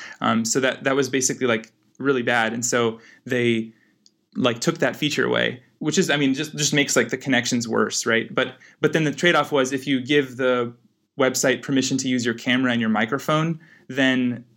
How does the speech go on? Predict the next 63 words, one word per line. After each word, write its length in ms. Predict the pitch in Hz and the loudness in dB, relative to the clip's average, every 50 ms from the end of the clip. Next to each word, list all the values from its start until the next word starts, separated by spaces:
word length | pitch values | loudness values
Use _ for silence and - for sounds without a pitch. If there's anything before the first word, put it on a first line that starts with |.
| _ _ | _ _
that 380 | 127 127 123 117 107 - - _ _ | -2 0 0 0 -2 -4 -12 _ _
local 280 | - 139 131 131 127 - | 0 2 2 2 2 0
I 80 | 123 120 | -2 -2
P 160 | 120 - 131 | -2 0 -2
address, 480 | 127 120 123 117 117 - - - - - - | 0 2 0 0 0 0 -4 -4 -4 -2 -2
uh, 240 | 117 117 117 113 - | 0 0 0 0 -4
then 460 | 127 123 131 123 120 120 120 120 120 - - _ _ - - - | -2 0 0 2 2 2 0 -2 -4 -12 -20 _ _ -20 -16 -6
comes 240 | - 151 139 127 120 | -2 -2 0 0 0
back, 300 | 120 110 101 98 - - | 0 0 0 0 -2 -2
so 100 | - 123 | -2 -2
you're 200 | 110 113 117 113 | 0 0 0 2
allowed 200 | 113 110 110 110 | 2 2 2 2
to 80 | 113 | 0
use 160 | 107 110 113 | 0 0 0
that 140 | 110 107 - | 0 0 -2
again. 360 | - - - - 98 104 - - - - - - - | -2 -2 -2 -2 -2 -2 -4 -8 -14 -20 -20 -20 -10
So, 220 | - - - 165 151 | -6 0 0 0 2
'cause 140 | - 170 156 | 2 2 2
the 60 | 156 | 2
idea 280 | 151 135 151 151 139 | 2 2 2 2 4
is, 120 | 131 127 131 | 2 2 0
like, 140 | 123 117 120 | -2 -2 -2
if 140 | 135 - | -4 -2
you're 80 | 131 135 | -2 0
giving 240 | 123 147 131 131 127 | 0 0 0 2 0
your 100 | 113 113 | 0 -2
camera 420 | 113 - 131 120 117 117 113 113 | -2 -2 0 0 2 2 0 0
permission 460 | 113 - - 123 117 120 117 - - | -2 -4 -2 0 0 0 0 -2 -2
and 80 | 113 110 | 0 0
your 80 | 110 107 | 0 0
microphone, 460 | 107 113 113 117 123 120 127 123 123 | 0 0 -2 -2 -4 -6 -4 -2 0
that's, 160 | 123 123 - | 0 2 0
like, 120 | 123 113 - | -2 -2 0
already 220 | - 120 117 117 | 0 2 2 2
more 220 | 117 117 117 117 113 | 2 0 0 0 0
intimate 400 | 117 117 117 117 120 117 113 - | -2 -2 0 0 -2 -2 0 0
than 100 | 113 107 | 0 0
your, 280 | 107 107 107 110 - _ _ - | 0 0 -4 -6 -10 _ _ -2
than 100 | 117 113 | -2 0
your 100 | 107 107 | 0 2
local 260 | 113 123 - - 117 | 2 2 0 0 -2
I 100 | 104 101 | -2 -2
P. 200 | - - 110 - | -2 -4 -4 -2
So 260 | - - 117 110 110 - - | 0 2 2 2 0 -2 -4
go 140 | 127 135 123 | -2 0 0
ahead 180 | 120 123 117 | 2 2 2
and 240 | 110 113 113 110 113 | 2 2 0 -2 0
let, 200 | 131 127 113 - - _ _ | -2 -2 -2 -2 -8 _ _
you 100 | - 127 | -2 0
know, 80 | 113 110 | 2 2
let 160 | 113 113 110 | 2 2 0
the 60 | 113 | 0
local 260 | 110 110 110 110 - 120 | 0 0 0 0 -2 -4
I 60 | 113 | -2
P 160 | - 120 117 | -2 -2 0
go 140 | - - - | 0 0 0
through. 220 | - 131 - - - - - - - - | 2 0 0 0 -2 -10 -16 -16 -4 -2
But 100 | - 147 | 0 2
that 140 | 165 160 131 | 2 0 0
hurts 300 | 135 156 151 139 - - | 2 0 2 2 2 -2
use 160 | 143 135 - | 0 -2 -2
cases 400 | - - 135 127 123 127 117 113 | 2 2 2 2 2 2 2 0
like, 160 | 120 113 113 | 0 0 -2